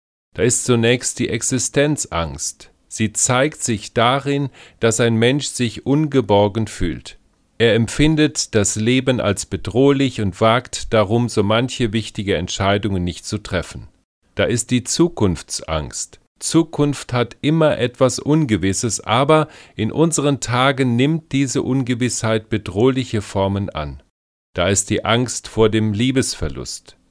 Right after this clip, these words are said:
Jeder Mensch braucht ein bestimmtes Maß an Zuwendung,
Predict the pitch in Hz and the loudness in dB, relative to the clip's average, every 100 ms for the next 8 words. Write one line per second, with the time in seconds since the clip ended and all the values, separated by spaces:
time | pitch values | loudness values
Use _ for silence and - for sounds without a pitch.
0 | _ - 113 139 131 123 127 - - 98 | _ 0 2 4 4 4 2 -2 -6 2
1 | 113 123 - 117 117 104 - 120 117 113 | 4 4 2 -2 -2 -4 -2 -2 -2 -6
2 | - 107 110 104 - 101 - - 123 110 | -2 2 2 0 -2 -4 -2 -2 2 2
3 | 110 107 107 | 2 2 -2